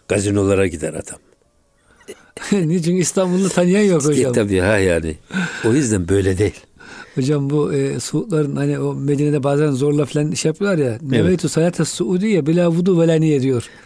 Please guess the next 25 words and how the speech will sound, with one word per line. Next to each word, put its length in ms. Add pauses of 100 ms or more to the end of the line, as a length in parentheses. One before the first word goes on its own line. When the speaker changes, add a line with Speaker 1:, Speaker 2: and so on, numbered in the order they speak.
(120)
Speaker 1:
<laughs> 380
Speaker 2:
"Niyet 200
ettim, 320 (160)
e, 140
Suud 280
namazı 320
kılmaya 380
abdestsiz 540
ve, 100 (180)
e, 260
<laughs> 560
şey, 180
Speaker 1:
Niyetsiz. 80
Speaker 2:
niyetsiz." 600
Abdest 280
olmayınca 240
niyet 200
de 80
etmiyor 260
adam 120
tabii. 200
Speaker 1:
Evet. 180 (140)
Speaker 2:
İşe 140
girmemek 400
için. 180